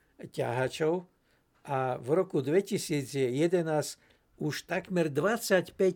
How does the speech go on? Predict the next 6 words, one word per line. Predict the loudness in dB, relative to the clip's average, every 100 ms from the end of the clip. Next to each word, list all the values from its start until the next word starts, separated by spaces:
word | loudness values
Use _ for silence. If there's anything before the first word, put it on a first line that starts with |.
| 0
tisíc | -4 0 -2 -2 -4
ťahačov, | -2 0 -2 -2 -4 -6 -16 _ -2
teda | 2 2
pätnásť | 2 2 0 2 2 2 -2
krát | -4 0 0 0
viac. | 0 2 2 -2